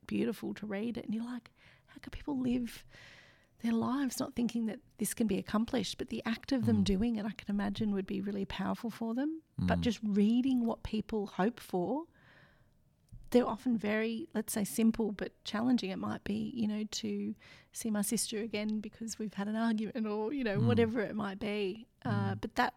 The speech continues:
Speaker 1: wall I found really powerful.
Speaker 2: I think eighty years of lost opportunities written on a wall
Speaker 1: Mm.
Speaker 2: is sort of really relating to what we're saying.
Speaker 1: Yeah.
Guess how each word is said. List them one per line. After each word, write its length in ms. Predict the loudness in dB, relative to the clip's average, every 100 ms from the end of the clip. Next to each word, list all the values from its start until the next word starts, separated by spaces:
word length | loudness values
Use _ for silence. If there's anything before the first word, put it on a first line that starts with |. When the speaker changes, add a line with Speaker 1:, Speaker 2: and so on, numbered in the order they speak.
| -2
Speaker 1:
wall 240 | 0 2
I 80 | 0
found 260 | -2 -2 -2
really 200 | -2 -4
powerful. 640 | -4 -4 -4 -6 -8 -8 -12 -18 -18 -20 _ _ 0
Speaker 2:
I 80 |
think 180 | 4 6
eighty 300 | 8 8 8
years 320 | 8 6 6
of 100 | 2
lost 320 | 2 2 0 -4
opportunities 920 | -4 -6 -2 0 0 0 -2 -4 -4
written 280 | -4 0
on 100 | 2
a 100 | 2
wall 520 | 2 2 2 0 -2 -4
Speaker 1:
Mm. 220 | -4 -2
Speaker 2:
is 100 | -2
sort 220 | -2 0
of 180 | 0 -2
really 360 | -2 -2 -2 -2
relating 480 | 0 2 2 2 2
to 80 |
what 180 | 0 0
we're 140 | -2 -4
saying. 460 | -2 0 0 -2
Speaker 1:
Yeah. 140 | -4